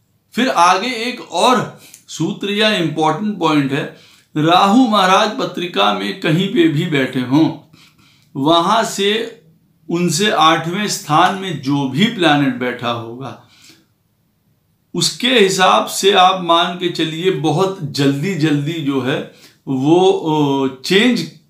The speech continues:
करेगा अपने mood को या अपनी qualities को लेके, चीज़ों में बहुत जल्दी जल्दी बदलाव होगा।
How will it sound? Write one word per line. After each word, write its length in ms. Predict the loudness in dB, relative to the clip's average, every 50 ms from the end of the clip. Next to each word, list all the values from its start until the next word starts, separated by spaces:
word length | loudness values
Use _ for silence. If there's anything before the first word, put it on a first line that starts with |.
| _
करेगा 420 | -4 -2 -2 0 0 0 2 2 0
अपने 400 | 0 -2 -6 -8 -2 0 0 2
mood 440 | 2 2 2 4 4 4 0 -2 -2
को 220 | -2 -2 -2 0
या 140 | 0 0 0
अपनी 300 | -2 -2 -2 -2 0 0
qualities 760 | -2 -2 -2 0 0 2 0 0 -2 -4 -4 -4 -4 -6 -6
को 120 | -4 -2
लेके, 380 | -2 -2 -2 -4 -4 -4 -4 -6
चीज़ों 340 | -2 -2 -4 -2 0 -2
में 160 | -2 -2 0 0
बहुत 340 | 2 2 2 2 2 0
जल्दी 300 | 0 -2 -2 0 -4 -2
जल्दी 300 | 0 0 0 0 0 -2
बदलाव 600 | -2 -2 -4 -4 -2 0 0 2 2 2 2 0
होगा। 480 | -2 -4 -6 -6 -6 -6 -8 -10 -10